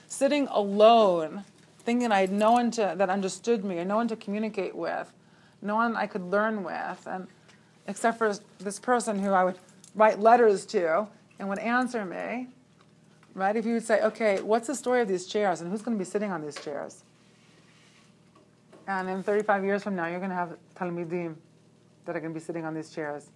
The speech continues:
that are going to be rabbis. Like, in America. <laughs> And you're gonna be a rav.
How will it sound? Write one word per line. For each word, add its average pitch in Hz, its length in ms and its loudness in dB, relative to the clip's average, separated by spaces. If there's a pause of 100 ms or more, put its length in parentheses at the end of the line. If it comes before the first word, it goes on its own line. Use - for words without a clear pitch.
(720)
that 165 120 -10
are 160 80 -8
going 160 240 -8
to 170 80 -12
be 156 200 -8 (120)
rabbis. 156 500 -8 (1160)
Like, 185 140 -8 (960)
in 196 100 -2
America. 165 580 -4 (340)
<laughs> 339 60 -2 (1200)
And 208 140 -2
you're 240 180 6
gonna 208 200 0
be 196 160 2
a 185 180 2
rav. 156 340 6